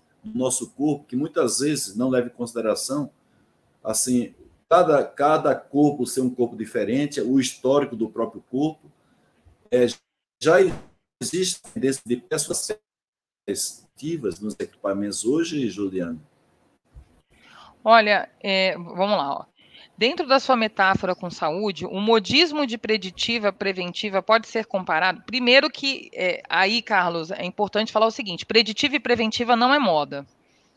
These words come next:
Speaker 2: tá? É um termo muito usado há muito tempo, não é um modismo, tá? O, o que fica nessa questão de modismo, eu acho que é por, por, por,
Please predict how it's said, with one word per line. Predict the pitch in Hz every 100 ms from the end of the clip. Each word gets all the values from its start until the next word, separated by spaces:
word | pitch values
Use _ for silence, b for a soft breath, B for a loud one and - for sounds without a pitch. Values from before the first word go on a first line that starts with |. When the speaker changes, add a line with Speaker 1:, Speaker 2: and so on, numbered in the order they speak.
| _
Speaker 2:
tá? | - 170
É | 185
um | 190
termo | 196 196 196
muito | 190 247 247
usado | 208 208
há | 196
muito | 202 -
tempo, | - 175 175 214 214
não | 208 254
é | 233
um | 247
modismo, | 226 214 165 160 175 175 220 349 - _ b b b b -
tá? | 202 202
O, | 180 190 -
o | 190
que | - 214
fica | - 277 269
nessa | 240 220 226
questão | 214 - 214
de | 196
modismo, | 202 196 170 185 269 254 208 170 - B B
eu | 185
acho | 214 220 -
que | 226
é | 214 226 -
por, | - 220 208
por, | - 226 - - _
por, | 233